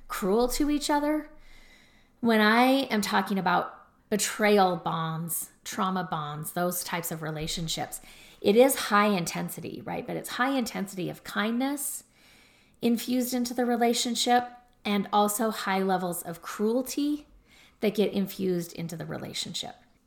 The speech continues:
We're not supposed to be in relationships where cruelty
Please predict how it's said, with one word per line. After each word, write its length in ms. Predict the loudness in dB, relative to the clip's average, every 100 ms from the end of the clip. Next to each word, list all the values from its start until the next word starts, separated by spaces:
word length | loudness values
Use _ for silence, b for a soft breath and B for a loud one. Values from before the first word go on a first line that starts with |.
| -2
We're 100 | 2
not 180 | 4 4
supposed 440 | 0 2 2 2
to 60 | 0
be 440 | 0 0 -2 -6 -10 _ _ -4
in 140 | -2
relationships 760 | 0 0 -2 -2 -2 -4 -6 -6
where 120 | -6
cruelty 920 | -6 -4 0 2 2 0 -4 -6 -8